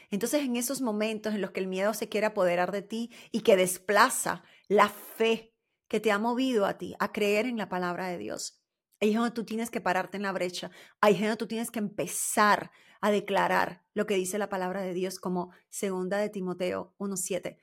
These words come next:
"No, yo no siento miedo. No, el miedo no viene de Dios. Dios no me ha dado espíritu de cobardía. Yo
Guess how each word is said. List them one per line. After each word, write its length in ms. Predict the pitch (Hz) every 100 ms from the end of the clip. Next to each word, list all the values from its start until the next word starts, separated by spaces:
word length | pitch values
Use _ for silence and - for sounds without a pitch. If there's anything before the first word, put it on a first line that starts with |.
| _ -
"No, 500 | 202 202 202 190 - _ -
yo 100 | 214
no 80 | 214
siento 540 | 214 - 196 196 190
miedo. 340 | 185 190 - - - -
No, 540 | 196 202 202 202 - -
el 140 | 214
miedo 280 | 214 196 202
no 120 | 202
viene 220 | 196 175
de 140 | 185 196
Dios. 320 | 202 202 - _ -
Dios 540 | 165 220 240 247 - - -
no 120 | 214
me 80 | 208
ha 60 |
dado 160 | 190 196
espíritu 440 | 196 - 208 214
de 120 | 196 185
cobardía. 580 | 180 175 180 - - _ _
Yo 500 | 170 170 226 220 233